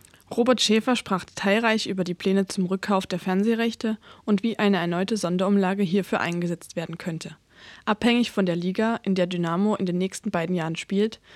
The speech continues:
würde Herr Kölmel anteilig noch Fernseheinnahmen erhalten, bevor diese komplett an uns gehen.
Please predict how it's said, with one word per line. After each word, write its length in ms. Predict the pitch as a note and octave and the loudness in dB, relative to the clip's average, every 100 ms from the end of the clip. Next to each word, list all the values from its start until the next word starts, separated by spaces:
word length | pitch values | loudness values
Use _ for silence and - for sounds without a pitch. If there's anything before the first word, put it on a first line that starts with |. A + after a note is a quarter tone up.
| - - | -10 0
würde 200 | A#3 A#3 | 4 4
Herr 120 | F#3+ | 2
Kölmel 420 | - F#3 G#3 A3+ | 4 4 4 2
anteilig 520 | G3 A3+ A#3+ A3+ A3+ | 0 -2 0 2 2
noch 120 | F#3+ | -2
Fernseheinnahmen 800 | - G3 G3+ G3+ - G3 F#3+ F#3+ | -2 0 2 2 0 0 2 2
erhalten, 440 | G3 F#3+ G3 G#3 G3+ - - - | 0 0 -2 -4 -8 -10 -20 -10
bevor 280 | G3 - F#3+ | -10 -4 -2
diese 280 | G3 G3+ | -2 -2
komplett 420 | - G3 F#3 F#3+ - | -2 -2 0 -2 -2
an 120 | G3+ | 0
uns 280 | G3 F3+ - | 0 -2 -8
gehen. 220 | D#3+ | -10